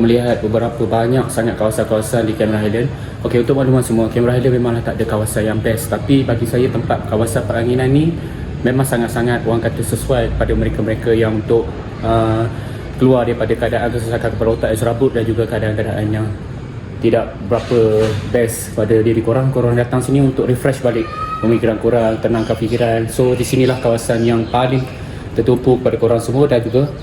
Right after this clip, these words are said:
uh, kepada mereka-mereka yang mempunyai permasalahan yang ada. Jadi, hari ini saya nak share kepada korang semua. Okey,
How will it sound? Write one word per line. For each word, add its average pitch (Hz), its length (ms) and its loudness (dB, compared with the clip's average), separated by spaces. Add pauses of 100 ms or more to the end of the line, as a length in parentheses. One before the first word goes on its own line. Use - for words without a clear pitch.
uh, 110 320 2
kepada - 400 -2
mereka-mereka 117 560 2
yang 107 160 2
mempunyai 117 400 0
permasalahan 113 560 -2
yang 113 160 0
ada. 110 160 0 (560)
Jadi, 147 320 4
hari 135 240 2
ini 143 160 2
saya 131 160 0
nak 127 80 0
share 131 160 -2
kepada 127 160 -2
korang 131 240 2
semua. 143 320 2 (320)
Okey, 160 320 0